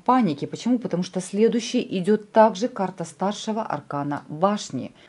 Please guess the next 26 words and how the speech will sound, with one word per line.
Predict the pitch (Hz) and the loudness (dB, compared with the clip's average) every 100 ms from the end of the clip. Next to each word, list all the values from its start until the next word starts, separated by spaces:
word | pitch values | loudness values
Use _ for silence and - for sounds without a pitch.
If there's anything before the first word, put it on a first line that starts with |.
| _ | _
Карта | - 269 233 | -2 -2 -4
старшего | - - - 233 | 0 0 0 -2
аркана | 233 240 240 226 | 0 0 2 2
башни | 220 240 208 | 2 0 -2
показывает | 202 208 220 180 196 208 | -2 2 2 2 0 0
события | - 202 165 233 226 214 - | 2 0 2 0 2 0 2
этой | 196 196 | 0 2
недели | 180 170 151 156 190 185 | 0 0 -2 0 2 0
в | 165 170 | -2 0
общем. | 196 190 - 123 110 - | 0 0 -6 -6 -8 0
По | - 269 | 6 6
башне | 214 294 285 262 247 | 6 4 4 4 4
это | 226 226 | 2 2
всё | 233 233 | 0 0
то, | 233 269 | 2 0
что | 269 220 | 0 2
может | 214 196 | 2 2
быть | 190 196 | -2 0
связано | 196 180 175 | 0 0 -2
с | 160 | 0
госдомами, | 175 233 190 226 196 165 151 | 4 4 4 2 2 2 0
с | 143 | -2
госструктурой, | 139 220 226 226 233 - 180 151 | 2 2 2 -2 -4 0 2 2
с | 143 - | 0 0
вашей | 160 196 220 254 240 | 2 2 2 0 2
работой, | 233 185 170 165 165 139 131 | 0 0 0 0 0 -2 -4